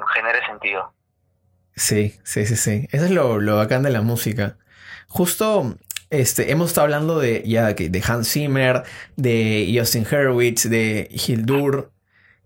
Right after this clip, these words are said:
Speaker 2: Y te pregunto a ti, ¿cuáles son tus, tus ref-, tus referentes musicales que tú, tú escuchas, sus inspiraciones? ¿Qué compositores son?
Speaker 1: Ah, compositores.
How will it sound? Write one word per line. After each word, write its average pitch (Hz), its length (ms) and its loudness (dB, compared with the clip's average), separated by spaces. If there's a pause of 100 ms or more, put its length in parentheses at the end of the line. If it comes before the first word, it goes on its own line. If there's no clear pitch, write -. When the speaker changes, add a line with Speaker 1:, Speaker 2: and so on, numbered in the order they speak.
(120)
Speaker 2:
Y 139 120 -2
te 127 100 2
pregunto 139 300 0
a 151 60 0
ti, 135 280 -2 (340)
¿cuáles 190 320 2
son 196 240 0
tus, - 480 -2
tus 120 280 2
ref-, 113 300 -2
tus 127 200 -2
referentes 139 720 0
musicales 127 920 0 (160)
que 95 120 -2
tú, 113 440 -2
tú 117 80 -2
escuchas, 123 720 0
sus 120 140 -2
inspiraciones? 107 1040 0 (380)
¿Qué 131 120 0
compositores 123 540 0
son? 107 240 -2 (1300)
Speaker 1:
Ah, - 320 0 (180)
compositores. 127 600 -2